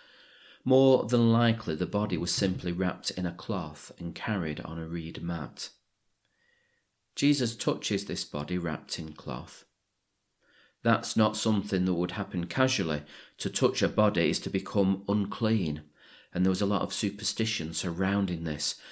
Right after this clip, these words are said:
But Jesus isn't bothered. He's not scared. He speaks very clearly, with authority, "Get up." And then there's this really interesting phrase, "Jesus gave him back to his mother." You can imagine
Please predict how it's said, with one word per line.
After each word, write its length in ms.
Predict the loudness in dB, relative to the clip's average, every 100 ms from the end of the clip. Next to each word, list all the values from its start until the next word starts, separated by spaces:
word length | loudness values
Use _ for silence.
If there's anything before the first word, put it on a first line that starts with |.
| -20 -2
But 140 | 2 4
Jesus 420 | 6 6 6 4
isn't 300 | 4 2 2
bothered. 420 | 2 2 -2 -4 -12 -6
He's 160 | -2
not 240 | 0 0 0
scared. 680 | -4 -2 -2 -2 -2 -6 -10 _ _ _ _ _ _ _
He 140 | -6
speaks 380 | 0 2 2 0
very 240 | 2 2
clearly, 640 | 0 0 4 4 4 0 -6 -12 -4
with 180 | -2
authority, 640 | -2 -2 0 0 0 -4 -8 -10 _ -20 _ _
"Get 400 | -2 -2 -2 -6
up." 320 | -4 -6 -6 -14 -20 _ _ _ _ _ _
And 180 | -4 0
then 200 | 2 4
there's 160 | 2 0
this 240 | -2 -2
really 400 | -2 -2 0 0
interesting 680 | 2 2 2 -2 -4 0 -2
phrase, 680 | 0 0 2 0 -2 -6 -8 _ _ _ _ _ _
"Jesus 500 | 0 2 2 0 -2
gave 380 | 0 2 4 2
him 260 | 2 2 2
back 340 | 0 -2 -6
to 240 | -6 -6 -6
his 220 | -6 -4
mother." 480 | -2 -2 -4 -8 -12 _ _ _ _ _ _ _ _ _ _ _ _ _ _
You 80 | -8
can 160 | -2 2
imagine 560 | 4 4 4 2 0